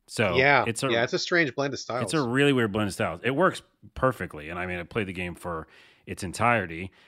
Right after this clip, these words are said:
Speaker 1: um, and I really like the style. So there's that, and it's the, uh, the, the,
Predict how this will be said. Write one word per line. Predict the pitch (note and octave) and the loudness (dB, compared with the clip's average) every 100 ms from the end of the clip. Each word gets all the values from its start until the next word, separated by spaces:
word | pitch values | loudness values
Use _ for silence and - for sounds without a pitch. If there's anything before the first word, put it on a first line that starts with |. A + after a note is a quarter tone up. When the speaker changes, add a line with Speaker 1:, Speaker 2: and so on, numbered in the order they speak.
| _ _ - | _ _ -8
Speaker 1:
um, | F#2+ F2+ F2 E2+ E2+ - | -4 -2 -2 -6 -10 -6
and | G2 | -4
I | |
really | F#2+ A2 G#2+ | -2 0 0
like | F#2 D#2+ | 0 -6
the | - | -10
style. | - D#2 D2+ | -10 -10 -10
So | - E2+ | -10 -8
there's | D#2+ F2 | -8 -8
that, | E2 D2 C#2 _ - _ | -8 -10 -10 _ -20 _
and | - D3+ | 0 0
it's | - | 0
the, | - B2+ C3+ C3 | -6 -4 0 2
uh, | A#2+ A2 A2 | 4 2 0
the, | G#2+ A#2 | -2 -6
the, | F#2+ | -4